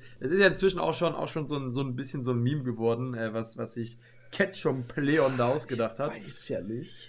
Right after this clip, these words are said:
Speaker 1: Also, wie gesagt, dadurch, dass es halt inzwischen so eine Art Meme ist oder Running Gag und auch so, so öfters mal so im Positiven wie im Negativen verwendet wird, ähm,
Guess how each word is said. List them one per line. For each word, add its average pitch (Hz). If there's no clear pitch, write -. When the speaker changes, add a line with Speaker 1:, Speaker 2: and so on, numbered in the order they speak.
Speaker 1:
Also, 165
wie 175
gesagt, 156
dadurch, 156
dass 165
es 156
halt 156
inzwischen 147
so 135
eine 135
Art 123
Meme 143
ist 123
oder 117
Running 127
Gag 123
und 131
auch 123
so, 123
so 117
öfters 120
mal 113
so 117
im 113
Positiven 135
wie 127
im 113
Negativen 127
verwendet 117
wird, 120
ähm, 113